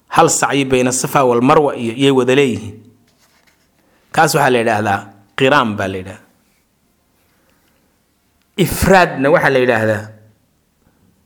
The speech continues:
marna xaj baad, waad xaji, marna waad cimraysan. Labadii, labadii cum-, labadii, labada nusuk isma dhex gelinaysid. Kaana waxaa la yidhahdaa ifraad.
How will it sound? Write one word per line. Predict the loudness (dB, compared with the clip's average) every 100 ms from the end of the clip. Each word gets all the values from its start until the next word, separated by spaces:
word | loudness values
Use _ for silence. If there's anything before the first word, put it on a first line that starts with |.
| _ _
marna | 0 2 4 2 0 -6 -20 _ -8
xaj | 0 0 0
baad, | -2 -2 -6 -20 _ _ _ _ _ -4
waad | -4 -2
xaji, | -6 -2 -2 -2 -10 -20 _ _
marna | -2 2 2
waad | 0 -2
cimraysan. | -2 -2 -2 -4 -6 -10 -20 _ _ _ _ -20 _ _ _ _ _ -20 -8
Labadii, | 0 2 2 -2 -2
labadii | 2 2
cum-, | 0 -4
labadii, | -2 2 2 0 -4 -16 -20 -4
labada | 2 4 4
nusuk | 0 -2 -4 -4 -12
isma | -4 -2
dhex | -2 -2
gelinaysid. | -2 0 -2 -4 -12 -20 -4
Kaana | -2 0
waxaa | 0 0
la | -2
yidhahdaa | -2 -2 -6 -10
ifraad. | -14 -2 0 0